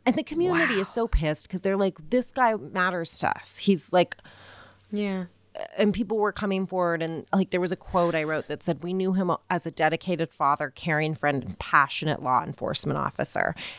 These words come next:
Speaker 1: And so the same day that this woman is calling, uh,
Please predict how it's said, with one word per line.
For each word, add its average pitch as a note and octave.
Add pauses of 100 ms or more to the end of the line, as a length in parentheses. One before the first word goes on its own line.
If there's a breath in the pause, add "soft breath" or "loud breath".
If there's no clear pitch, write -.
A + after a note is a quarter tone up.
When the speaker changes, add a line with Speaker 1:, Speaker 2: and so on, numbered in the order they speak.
Speaker 1:
And F#3
so G3
the G3
same G3+
day F3+
that D3
this -
woman D#3+
is C#3
calling, D3+ (200)
uh, -